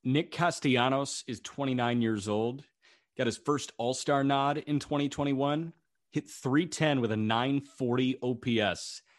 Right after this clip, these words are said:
thirty-four bombs, a hundred R B Is. He's one of the worst defensive outfielders in baseball, and he hits the open market. He's our eighth best free agent. I wanna walk through the home and road splits.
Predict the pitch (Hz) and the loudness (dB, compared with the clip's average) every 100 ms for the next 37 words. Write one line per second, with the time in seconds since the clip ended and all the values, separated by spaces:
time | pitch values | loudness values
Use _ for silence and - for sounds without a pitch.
0 | _ _ _ 139 143 175 170 151 131 117 | _ _ _ 4 4 4 2 2 4 4
1 | 113 110 110 110 - 113 104 - 147 139 | 4 4 0 -4 -6 -6 -6 -2 0 2
2 | 147 127 120 107 98 95 95 92 - - | 4 6 6 4 2 2 0 -4 -10 -18
3 | - - - 101 101 117 147 147 127 120 | -20 -18 -6 -4 0 2 4 4 4 2
4 | 131 117 113 98 104 101 - 104 98 95 | 0 0 0 0 0 0 0 0 -2 -2
5 | 95 98 - 101 98 92 - - _ _ | -2 -2 -2 0 0 -2 -6 -20 _ _
6 | - 104 92 117 - 117 110 107 101 98 | -2 -2 -2 -4 0 2 2 0 0 0
7 | 107 95 117 107 104 - 101 101 - _ | -2 -6 -4 0 -2 -2 -4 -6 -8 _
8 | 98 101 90 - - - 107 98 85 - | -2 -2 -2 -8 -18 -8 -4 -4 -6 -10
9 | - _ - _ _ _ 120 117 139 160 | -16 _ -20 _ _ _ 2 4 4 4
10 | 127 127 127 - - 113 104 98 92 113 | 6 6 4 0 -4 0 2 0 -2 -2
11 | 113 110 101 98 95 92 - - 90 - | 0 0 0 0 -2 -4 -10 -10 -12 -10
12 | - | -14